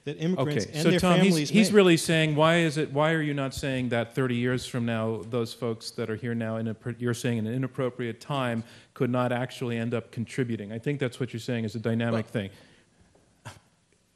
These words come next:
Speaker 3: what do we, uh, thirty years from now, could things be better? <laughs> Yeah. I, I mean, who's, who's, who's, who's supposed to be able to, to make that determination? And why would we begin to think about creating,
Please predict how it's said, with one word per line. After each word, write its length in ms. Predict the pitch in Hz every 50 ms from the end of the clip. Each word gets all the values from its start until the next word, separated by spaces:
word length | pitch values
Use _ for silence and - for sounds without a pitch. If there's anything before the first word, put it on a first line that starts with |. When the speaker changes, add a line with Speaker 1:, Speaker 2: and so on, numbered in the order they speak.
| _ _
Speaker 3:
what 240 | - 139 147 196 196
do 120 | 233 214
we, 100 | 160 - -
uh, 120 | 147 139
thirty 300 | - - 208 208 214 214
years 220 | 202 208 208 202 -
from 120 | - 175
now, 220 | 170 170 175 170 170
could 280 | - - 208 202 175 -
things 260 | - 185 180 170 143
be 140 | 160 160 143
better? 340 | 156 151 151 151 151 147 - -
<laughs> 40 | - 170 - - _ _ - 95
Yeah. 300 | 107 117 117 123 135 135 - - - - - 202 - -
I, 100 | - 156 - -
I 20 |
mean, 300 | 170 175 175 175 175 - - - - - - - - -
who's, 260 | 151 220 262 254 202 170
who's, 320 | 196 196 285 285 202 -
who's, 340 | - 139 - 302 254 214 208 - - -
who's 220 | 254 285 277 -
supposed 340 | - 214 - 233 233 220 -
to 80 | 196
be 140 | 165 180 180
able 180 | 185 190 175 175
to, 140 | 160 165 165 - - -
to 100 | - 180
make 220 | 160 175 196 180 -
that 160 | 170 156 -
determination? 640 | 160 147 - 185 170 170 165 170 180 180 170 - 117
And 200 | - 139 139 - -
why 340 | 165 160 156 165 196 247 285
would 200 | 254 247 190 180
we 240 | 202 196 185 165 - - _ _ _ _
begin 360 | 180 160 - 180 196 233 254 226
to 100 | - 180
think 240 | - 196 185 - 160
about 340 | 135 117 104 101 107 - - - - - - _ _ _ _ _ _ _ _ _ - 143 - _ _ _ -
creating, 540 | - - 185 175 185 202 240 240 226 196